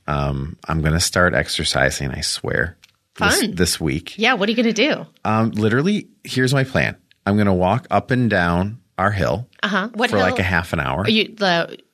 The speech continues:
Speaker 2: are you Runyon Hill, or?
Speaker 1: No, we're over, like, Canyon,
Speaker 2: Okay.
Speaker 1: like, past Gelson's
Speaker 2: Okay,
Speaker 1: by
Speaker 2: yeah.
Speaker 1: Griffith Park.
Speaker 2: Yeah.
Speaker 1: I'm just gonna walk up and down the hill for a
Speaker 2: Great.
Speaker 1: half an hour, and then I'm gonna lay on the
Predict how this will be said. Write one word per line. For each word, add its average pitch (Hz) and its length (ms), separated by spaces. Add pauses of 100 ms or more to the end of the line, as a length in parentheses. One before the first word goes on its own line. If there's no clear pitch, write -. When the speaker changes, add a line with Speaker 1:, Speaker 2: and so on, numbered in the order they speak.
Speaker 2:
are 185 40
you 190 120
Runyon 269 500 (100)
Hill, 302 300 (120)
or? 107 60
Speaker 1:
No, 110 340
we're 101 420
over, 95 680
like, 82 360 (160)
Canyon, 82 840 (480)
Speaker 2:
Okay. 170 400
Speaker 1:
like, 90 200
past 82 300
Gelson's 78 520
Speaker 2:
Okay, 220 100
Speaker 1:
by 80 120
Speaker 2:
yeah. 175 100
Speaker 1:
Griffith - 280
Park. - 300
Speaker 2:
Yeah. 185 240 (380)
Speaker 1:
I'm 113 160
just 110 140
gonna 147 140
walk 113 260
up 123 140
and 131 100
down 127 160
the 123 80
hill 110 140
for 104 100
a 107 40
Speaker 2:
Great. 104 120
Speaker 1:
half 92 240
an 107 80
hour, 76 400 (520)
and 101 180
then 104 160
I'm 110 140
gonna 113 180
lay 98 260
on 92 220
the 101 200